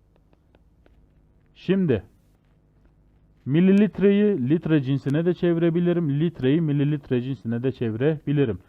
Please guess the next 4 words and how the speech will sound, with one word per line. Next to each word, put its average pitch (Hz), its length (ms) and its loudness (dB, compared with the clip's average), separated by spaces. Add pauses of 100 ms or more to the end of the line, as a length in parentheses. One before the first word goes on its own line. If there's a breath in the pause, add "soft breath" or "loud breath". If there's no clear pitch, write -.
(300 soft breath)
Litre, 135 520 0 (600)
desilitre, 165 840 0 (680)
santilitre, 165 800 0 (560)
mililitre. 139 960 0